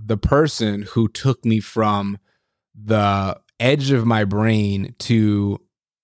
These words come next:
the point of being ready to make a decision and was there the whole time, right? I'm most familiar with that person, right? Let's do another example. You know, I'm somebody who loves hiking, right? So I'm reading through this blog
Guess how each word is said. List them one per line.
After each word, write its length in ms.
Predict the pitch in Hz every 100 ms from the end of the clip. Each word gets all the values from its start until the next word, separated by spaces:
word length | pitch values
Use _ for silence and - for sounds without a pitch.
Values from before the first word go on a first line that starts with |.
| -
the 160 | 110
point 320 | 101 131 127
of 420 | 117 101 - 110 101
being 380 | 120 117 104
ready 340 | 101 113 120 110
to 140 | -
make 200 | 107 107
a 60 | 101
decision 540 | 101 - 143 123 107
and 100 | 101
was 140 | 101 95
there 200 | 110 107
the 120 | 104
whole 200 | 98 95
time, 460 | - 120 107 65 _ _ _
right? 140 | 107 110
I'm 140 | 110
most 280 | 113 117 -
familiar 480 | 110 104 110 107 101
with 120 | 98
that 180 | 85 -
person, 460 | 123 117 - - - _ _ _
right? 180 | 101 107
Let's 180 | 113 104
do 120 | 113
another 300 | 117 131 117
example. 600 | 104 98 95 87 - - _ _ _
You 80 | 101
know, 200 | 104 104
I'm 340 | 107 110 117 120
somebody 500 | - 123 120 117 117
who 200 | 101 110
loves 460 | 104 104 107 104 -
hiking, 580 | - 139 156 - 82 104 _ _ _ _ -
right? 260 | 104 110
So 380 | - 127 113 110
I'm 260 | 117 120 117
reading 340 | 123 123 127
through 500 | 110 - 117 120 113
this 280 | 104 110 104
blog 760 | 98 95 104 139 120 98 113